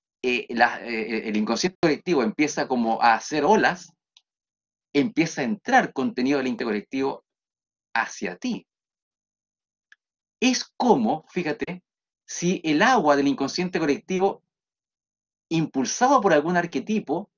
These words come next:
empieza a moverse hacia arriba, empieza a subir.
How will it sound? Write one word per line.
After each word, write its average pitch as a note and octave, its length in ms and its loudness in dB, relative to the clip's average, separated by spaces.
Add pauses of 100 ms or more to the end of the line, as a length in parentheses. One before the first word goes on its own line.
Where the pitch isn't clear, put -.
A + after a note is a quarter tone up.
(300)
empieza G3 600 2
a F#3+ 40 4
moverse A3+ 720 0 (160)
hacia G3 380 -2
arriba, E3+ 340 2
empieza F3 320 -2
a E3+ 40 -4
subir. D#3 480 0